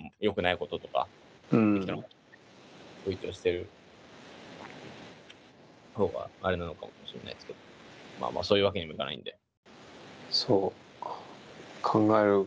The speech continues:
Speaker 2: こと、学ぶことをやめちゃいけないんだよな、それ。
Speaker 1: 大事ですよね。かといって自分が学-、学べてるかはさておきっていう話になってきますけど。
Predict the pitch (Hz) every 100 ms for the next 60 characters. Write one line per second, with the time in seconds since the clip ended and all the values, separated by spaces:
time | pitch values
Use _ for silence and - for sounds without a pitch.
0 | - - 92 - 95 - - 107 104 104
1 | 107 107 110 113 110 107 107 107 107 107
2 | 107 101 107 101 101 101 98 98 98 95
3 | 90 60 - - - 87 90 82 - -
4 | - - - - 123 98 107 113 101 113
5 | 110 117 107 113 107 - - - 143 127
6 | 143 139 147 135 98 - 110 - - -
7 | 107 - 87 240 92 95 85 - 90 85
8 | 85